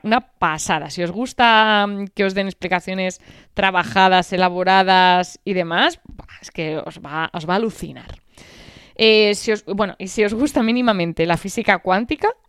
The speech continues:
es que vais a disfrutar, pero vamos, muchísimo, porque <laughs> yo es que lo he disfrutado un montón este libro.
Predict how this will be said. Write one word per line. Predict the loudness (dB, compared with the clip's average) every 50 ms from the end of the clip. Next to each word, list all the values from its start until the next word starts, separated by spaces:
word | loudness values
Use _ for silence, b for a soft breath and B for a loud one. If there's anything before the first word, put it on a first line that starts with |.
| _ _
es | -12 -12 -10 -2
que | 2 4 4
vais | 6 4 4 2 0
a | 0
disfrutar, | 0 -2 -2 -4 -6 -4 -2 -2 0 2 2 2 2 2 0 -6 _ _ _ _ -4
pero | -2 0 0 0
vamos, | 0 -2 -4 -8 -12 -18 -20 _ _ _ _ _ _ _ -20 _ _
muchísimo, | -8 -8 -6 -4 -6 -6 -6 -8 -10 -10 -12 -12
porque | -12 -8 -4 -2 -2 -2
<laughs> | -2 -4 -4
yo | -2 -2 -2
es | 0
que | 0 0 0
lo | 2
he | 0
disfrutado | -2 -2 -4 0 0 0
un | 0
montón | 0 -2 -2 -2 -2 -2
este | -2 -2 -4 -2
libro. | 0 0 0 0 -2 -4